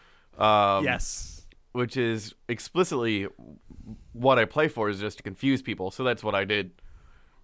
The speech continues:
Speaker 2: And it was pretty good. It was pretty good. It was a very fitting tribute to, <laughs> to that character.
Speaker 1: Oh, yeah.
Speaker 2: Um, which,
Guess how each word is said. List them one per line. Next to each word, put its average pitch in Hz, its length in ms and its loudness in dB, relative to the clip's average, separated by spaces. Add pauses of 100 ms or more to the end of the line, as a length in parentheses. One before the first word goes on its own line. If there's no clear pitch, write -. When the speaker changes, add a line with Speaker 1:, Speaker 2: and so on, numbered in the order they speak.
(680)
Speaker 2:
And 180 100 2
it 240 60 -2
was 240 120 -2
pretty 330 240 -2
good. 156 540 2 (160)
It 156 80 2
was 160 180 -2
pretty 202 300 -2
good. 156 380 0 (480)
It 151 120 0
was 180 220 2
a 185 60 2
very 185 360 2
fitting 196 460 0
tribute 143 600 -2
to, 151 520 -2 (640)
<laughs> - 680 -14
to - 160 2
that 147 200 2
character. - 580 0 (200)
Speaker 1:
Oh, 147 180 6
yeah. 123 260 2 (1160)
Speaker 2:
Um, 135 460 2 (280)
which, 202 240 4